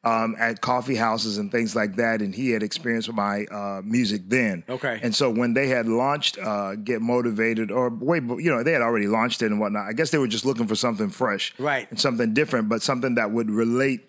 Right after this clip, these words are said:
Speaker 1: to both the, um, the faith-based community as well as the business community.
Speaker 2: Right.
Speaker 1: You know, so they, they always told those lines,
Speaker 2: Right.
Speaker 1: uh, carefully. And so they were looking for an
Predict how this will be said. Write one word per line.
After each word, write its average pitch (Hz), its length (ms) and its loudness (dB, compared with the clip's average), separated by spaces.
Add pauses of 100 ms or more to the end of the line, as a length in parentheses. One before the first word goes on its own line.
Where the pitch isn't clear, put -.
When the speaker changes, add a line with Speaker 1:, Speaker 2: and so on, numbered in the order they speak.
Speaker 1:
to 127 140 2
both 120 440 0 (360)
the, 120 340 2
um, 110 480 2
the 117 80 0
faith-based 127 500 0
community 117 380 2
as 101 160 0
well 120 220 2
as 107 140 -2
the 113 260 2
business 110 480 0
community. 98 440 -6
Speaker 2:
Right. 131 360 -4
Speaker 1:
You 117 80 0
know, 104 180 2
so - 180 0
they, 113 200 2
they 113 120 0
always 131 280 2
told 123 240 2
those 110 180 2
lines, 107 520 0
Speaker 2:
Right. 135 320 -2
Speaker 1:
uh, 104 220 0
carefully. 107 640 -2
And 110 320 0
so 127 80 0
they 120 80 2
were 127 80 2
looking 123 220 -2
for 110 80 4
an 110 100 0